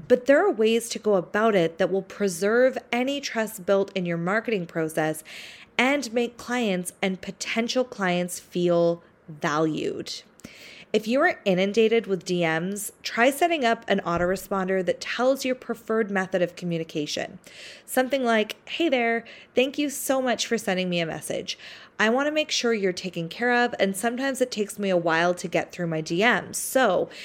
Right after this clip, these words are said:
if you're looking for an appointment and you're an existing client, please click here to book online. If you're brand new and you'd like to book an appointment, so happy you're here, by the way, please fill out the new client welcome form so that we can get the process started.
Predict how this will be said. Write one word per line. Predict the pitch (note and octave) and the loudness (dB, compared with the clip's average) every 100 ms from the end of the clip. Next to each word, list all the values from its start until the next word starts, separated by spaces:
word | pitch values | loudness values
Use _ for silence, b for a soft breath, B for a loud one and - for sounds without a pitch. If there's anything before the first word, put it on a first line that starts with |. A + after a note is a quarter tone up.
| B B | B B
if | F#3+ F#3 | -2 0
you're | G3+ | 0
looking | G#3+ C#4+ C#4+ | 0 -4 -2
for | C#4+ | 0
an | C4+ | 0
appointment | B3 G#3 F#3+ G#3 G3 | -2 -2 2 0 0
and | F#3+ | -2
you're | F3+ E3 | 0 -2
an | |
existing | D#3+ E3 C#4 C#4 C4+ | -4 -2 -2 0 -4
client, | A3 G3 F#3+ F#3 - - | 0 2 2 -2 -10 -8
please | - G#3 - _ _ | -2 -2 -2 _ _
click | - C4+ | 0 0
here | - G#3+ | 0 0
to | G3+ | 0
book | E3+ E3+ | -2 -2
online. | E3+ E3 - - F3 - B B B - | -4 -6 -8 -10 -14 -20 B B B -6
If | F3+ | -2
you're | F#3 | -2
brand | F3 A#3+ C4 | 0 0 0
new | A#3 G#3+ G#3 G#3 - | 0 0 0 -2 -2
and | F3+ E3+ | -2 0
you'd | E3+ | 2
like | F3 A#3+ | 4 2
to | - A3+ | 2 -2
book | G3+ | 0
an | F3 | 0
appointment, | E3 E3+ D#3 D#3+ D#3 - - | -2 -2 -2 -2 -6 -8 -10
so | - D#3 | -2 0
happy | D#3 F3+ A#3 | 0 -4 0
you're | A#3 A#3+ | 0 2
here, | C#4 C#4+ | 4 4
by | G#3+ | 4
the | F#3+ | 6
way, | F3+ F3 E3+ F3+ B B B - | 6 6 4 0 B B B -8
please | - C#4 D#4+ - | 0 2 2 -2
fill | - C4 C4 | 0 2 4
out | A3+ A#3 A3 | 2 2 0
the | |
new | G3+ F3+ G#3+ | -2 0 0
client | A3 - G3 G3 F#3+ F3 | -2 -4 0 0 -2 -2
welcome | D#3+ E3 D#3+ | -2 -2 -8
form | - A2 - - | -6 -4 -4 -8
so | - - | -10 -6
that | F3 - | -2 -2
we | F3 G3 | -2 -4
can | A#3 | -2
get | A#3+ A#3+ | -2 -2
the | |
process | B3 - G3+ G3 F#3 | -4 -2 -2 -2 -4
started. | - D#3+ E3 A#3 | -2 -2 0 -2